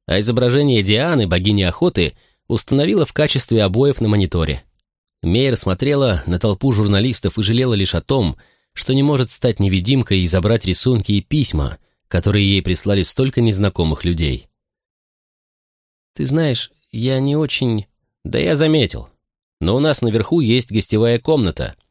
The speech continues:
Можешь вообще из неё не выходить. Я пристегну Мелани наручниками к столу, обещаю.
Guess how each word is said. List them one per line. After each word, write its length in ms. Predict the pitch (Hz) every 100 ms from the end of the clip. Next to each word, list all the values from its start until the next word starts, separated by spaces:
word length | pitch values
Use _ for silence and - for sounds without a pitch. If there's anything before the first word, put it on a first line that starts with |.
| _
Можешь 340 | 98 127 123 -
вообще 540 | 98 98 - 135 156
из 80 | 123
неё 240 | 104 95
не 100 | 87
выходить. 520 | 85 82 80 65 - _ _ _ _ _ _ _ _
Я 240 | - 170
пристегну 520 | 170 135 - 127 127 127
Мелани 320 | 120 107 98
наручниками 560 | 95 127 - 98 139
к 60 | 143
столу, 340 | - 131 160
обещаю. 580 | 92 85 - 151 95 60